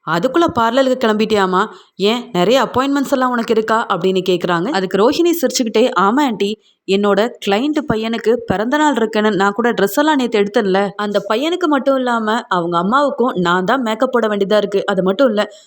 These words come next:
அவங்களோட வீடு கொஞ்சம் தூரமா இருக்கிறதுனால சீக்கிரமா வர சொல்லிட்டாங்க ஆண்டி. நான் சரியான சமயத்துக்கு அவங்களுக்கு மேக்கப் எல்லாம் போட்டு கம்ப்ளீட் பண்ணாதான் அவங்க செலிப்ரேஷனுக்கே போக முடியும். அதனால தான் ரொம்ப சீக்கிரமா கிளம்பிட்டேன்"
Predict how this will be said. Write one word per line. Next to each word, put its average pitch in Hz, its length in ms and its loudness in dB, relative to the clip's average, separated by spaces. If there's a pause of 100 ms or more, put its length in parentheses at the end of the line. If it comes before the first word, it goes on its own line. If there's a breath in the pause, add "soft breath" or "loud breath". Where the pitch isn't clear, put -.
(360 loud breath)
அவங்களோட 233 360 -4
வீடு 269 340 2
கொஞ்சம் 269 340 0
தூரமா 302 220 2
இருக்கிறதுனால 202 640 2
சீக்கிரமா 214 460 -2
வர 202 240 0
சொல்லிட்டாங்க 233 360 0
ஆண்டி. 190 360 0
நான் 220 180 2
சரியான 247 540 0
சமயத்துக்கு 247 580 0
அவங்களுக்கு 214 360 0
மேக்கப் 214 400 0
எல்லாம் 254 200 2
போட்டு 233 260 0 (100)
கம்ப்ளீட் 240 380 -2
பண்ணாதான் 220 380 2 (280 loud breath)
அவங்க 277 400 -2
செலிப்ரேஷனுக்கே 254 680 2
போக 214 240 0
முடியும். 208 320 0 (200 loud breath)
அதனால 254 460 -2
தான் 220 200 2
ரொம்ப 196 220 2
சீக்கிரமா 254 380 0
கிளம்பிட்டேன்" 220 460 0